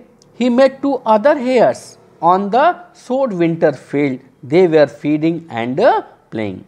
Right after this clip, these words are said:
जब वो जा रहा था, तो उसे रास्ते में उसके दो और फ्रेंड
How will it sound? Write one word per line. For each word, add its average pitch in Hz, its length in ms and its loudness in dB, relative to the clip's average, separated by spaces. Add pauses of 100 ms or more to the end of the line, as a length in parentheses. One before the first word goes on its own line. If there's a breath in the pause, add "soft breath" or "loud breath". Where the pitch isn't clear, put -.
(160)
जब 160 180 0
वो 214 420 -4 (680 soft breath)
जा 165 260 2
रहा 202 240 2
था, 302 280 -2 (1500)
तो 240 100 4
उसे 226 300 4
रास्ते 196 440 2
में 247 100 -2
उसके - 500 -10
दो 220 160 0
और 208 380 2
फ्रेंड 214 720 0